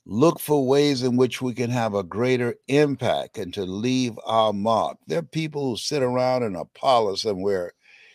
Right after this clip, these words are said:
and, and will allow somebody to make marks all over their bodies, tattoos.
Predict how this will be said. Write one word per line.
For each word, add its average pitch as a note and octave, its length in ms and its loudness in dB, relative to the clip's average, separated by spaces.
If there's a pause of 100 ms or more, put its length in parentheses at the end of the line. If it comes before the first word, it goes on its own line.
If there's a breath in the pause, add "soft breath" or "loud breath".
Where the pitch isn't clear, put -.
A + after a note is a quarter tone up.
(220 soft breath)
and, G#2 440 -2 (140)
and G#2 320 -6 (320)
will G2+ 200 -14
allow B2 300 4
somebody A#2 520 4
to G2 80 0
make G2+ 280 0
marks G#2+ 600 4
all A2 280 4
over G2+ 200 4
their F#2 220 0
bodies, E2+ 760 2
tattoos. F#2+ 760 -6